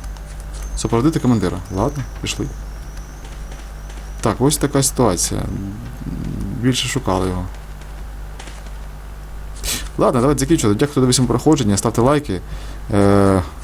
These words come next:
давайте наберемо теж за це відео стільки ж переглядів, як за перше. Тому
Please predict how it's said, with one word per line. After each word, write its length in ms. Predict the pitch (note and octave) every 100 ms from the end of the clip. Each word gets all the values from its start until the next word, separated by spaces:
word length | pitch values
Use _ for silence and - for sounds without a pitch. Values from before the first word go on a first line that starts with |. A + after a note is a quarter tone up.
| - - - G2 G#2 -
давайте 280 | A#2 A2
наберемо 360 | A#2 A2 A#2 A2+
теж 360 | A2+ G#2+ - - - - - -
за 100 | G#2+
це 160 | G#2 A#2
відео 260 | A2 G#2 G#2
стільки 280 | - G2+
ж 200 | G#2 - - - - - -
переглядів, 440 | A2 A2+ G#2 G#2+
як 160 | G#2 G#2+
за 120 | G#2+
перше. 360 | G#2+ C#3+ - F2+ - -
Тому 320 | - C3 C3